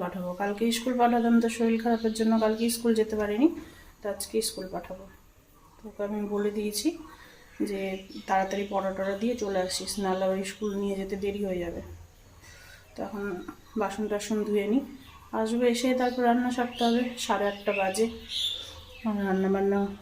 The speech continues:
কী রান্না করবো বুঝতেই পারছি না কিছু। তো দেখি কী রান্না করা যায় আজকে।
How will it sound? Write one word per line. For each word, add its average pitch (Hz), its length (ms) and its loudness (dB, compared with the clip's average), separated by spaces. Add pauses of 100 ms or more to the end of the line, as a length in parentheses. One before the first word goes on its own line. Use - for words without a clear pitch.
(240)
কী 220 120 -4
রান্না 202 360 2
করবো 214 220 6
বুঝতেই 202 440 2
পারছি 220 260 0
না 254 100 -2 (120)
কিছু। 247 200 -4 (1800)
তো 233 80 -4
দেখি 220 400 0 (640)
কী 220 100 -6
রান্না 196 340 -2
করা 196 280 -2 (100)
যায় 220 180 6 (100)
আজকে। 247 260 -2